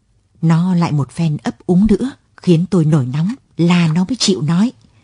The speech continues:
Chịu, mà kỳ quá. Sao mà kỳ? Tôi hỏi. Tao nói mày đừng cười,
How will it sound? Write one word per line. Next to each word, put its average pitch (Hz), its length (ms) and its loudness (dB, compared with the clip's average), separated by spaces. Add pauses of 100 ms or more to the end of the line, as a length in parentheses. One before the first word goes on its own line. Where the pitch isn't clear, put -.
(760)
Chịu, - 280 -4 (680)
mà 180 240 0
kỳ 175 280 4
quá. 294 220 -4 (1300)
Sao - 200 -4
mà 269 120 4
kỳ? 226 320 4 (960)
Tôi 170 120 0
hỏi. 147 260 -4 (1000)
Tao 180 120 2
nói 156 220 0
mày 226 160 2
đừng 143 200 2
cười, 151 300 0